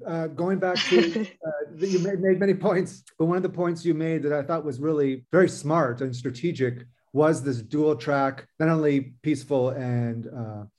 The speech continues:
Speaker 1: you know, uh, more warfare oriented, but the whole two, two-tier track of the space program, where they could ask for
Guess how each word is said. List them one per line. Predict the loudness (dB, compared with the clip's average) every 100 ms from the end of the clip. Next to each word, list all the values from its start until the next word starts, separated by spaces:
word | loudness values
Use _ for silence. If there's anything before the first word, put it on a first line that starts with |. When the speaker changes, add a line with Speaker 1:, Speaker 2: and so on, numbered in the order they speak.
| _ -20 -12
Speaker 1:
you |
know, | -12 -12 -18 -20 _
uh, | -14 -10 -6
more | -4 -4 -6
warfare | -4 2 2 2 -2 -2
oriented, | -2 -2 -2 -4 -8 -10 _ -2
but | 0
the | 2
whole | 2 0
two, | 0 -2 -2 -6
two-tier | -6 -6 0 -2
track | 0 -2 -2 -4
of | -6
the | -8
space | -10 -4 -4 -4
program, | _ -4 -4 -6 -8 -16 _ _ _ _
where | 2
they | 2 4
could | 2
ask | 2 -2 -2 -4 -10
for | -2 2 4 4 2 -2